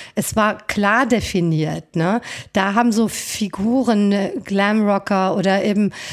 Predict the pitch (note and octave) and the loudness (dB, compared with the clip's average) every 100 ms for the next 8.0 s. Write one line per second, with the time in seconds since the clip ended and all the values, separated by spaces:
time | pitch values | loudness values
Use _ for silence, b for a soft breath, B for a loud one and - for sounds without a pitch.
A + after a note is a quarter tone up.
0 | B F#4 - G#3 G#3 G3+ F#3+ G#3+ A3 A3 | B -6 -2 2 2 2 2 0 2 0
1 | G#3 G3 B B - G3+ G3+ G3+ - A3 | 0 -2 B B -2 2 2 0 -2 -4
2 | - - F#3+ F#3 A3+ B3 - A3+ A3 - | -4 -4 -2 0 0 -2 0 2 2 -2
3 | - A#3 A3 G3+ - A#3+ A3+ A3 - A3 | -6 -2 0 -2 0 2 2 0 0 2
4 | G#3 G#3 B B B G#3 G#3+ G#3+ - - | 0 -2 B B B 0 2 2 0 -4
5 | A3 - A3 A3+ C4+ C4 G3+ G#3 C#4+ C#4 | -4 -2 2 2 4 2 2 0 0 0
6 | G3 D#3+ C#3+ - - - B B G3+ G3 | 0 0 -4 -8 -16 -16 B B 2 2
7 | G#3 B3+ B3+ B3 A#3 A#3 B3+ B3 A#3 A3+ | 2 2 0 -2 0 0 2 2 4 2